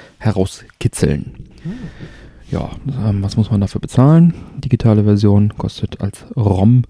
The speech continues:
Speaker 1: fünfzehn Pfund. Da kriegt man dann einfach nur das rom für seinen Emulator oder für seinen Everdrive. Dann wird's eine C-D-Version geben, äh, für den Dreamcast für dreißig Pfund. Ein loses Modul kann man für vierzig Pfund bekommen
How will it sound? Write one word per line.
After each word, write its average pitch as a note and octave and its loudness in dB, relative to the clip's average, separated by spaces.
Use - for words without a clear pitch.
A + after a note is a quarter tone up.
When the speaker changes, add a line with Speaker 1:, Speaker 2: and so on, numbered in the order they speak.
Speaker 1:
fünfzehn - -2
Pfund. E3+ 0
Da - 0
kriegt G#2 -2
man G2 2
dann - -2
einfach - -4
nur - -8
das - -14
rom B2 2
für A#2+ 2
seinen G#2 0
Emulator B2+ 2
oder F#2 0
für - 0
seinen E2 2
Everdrive. A#2+ 2
Dann G2+ -2
wird's - -2
eine G3 0
C-D-Version A#2+ 4
geben, A2 4
äh, G#2 0
für - -2
den F#2+ 0
Dreamcast D#3 2
für - -6
dreißig C3+ -2
Pfund. C3+ 0
Ein G2 0
loses G#2+ 4
Modul G#2+ 6
kann G#2 0
man G#2+ 0
für - -8
vierzig - -2
Pfund B2 -4
bekommen A2+ 2